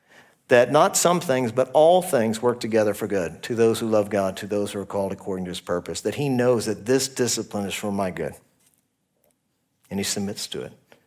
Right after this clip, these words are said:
At this point, we could talk about New Testament church discipline, lined out very well in Matthew eighteen, verse fifteen through seventeen.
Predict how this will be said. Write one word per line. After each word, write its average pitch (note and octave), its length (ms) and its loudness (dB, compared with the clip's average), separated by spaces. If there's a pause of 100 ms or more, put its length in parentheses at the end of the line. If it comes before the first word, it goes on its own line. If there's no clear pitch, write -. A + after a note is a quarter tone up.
(840)
At A2+ 140 2
this - 180 6
point, C3+ 300 4
we C3 80 4
could B2+ 160 0
talk C3+ 260 6
about A#2+ 260 4
New B2 220 4
Testament C3 520 2
church - 340 0
discipline, G#2+ 580 0 (140)
lined A2+ 280 4
out G#2+ 160 2
very A2+ 220 6
well A2+ 340 6
in F#2+ 220 -2 (520)
Matthew A2 280 4
eighteen, A2+ 540 0
verse G#2 180 0
fifteen A2+ 440 0
through F#2 140 -6
seventeen. A2+ 600 0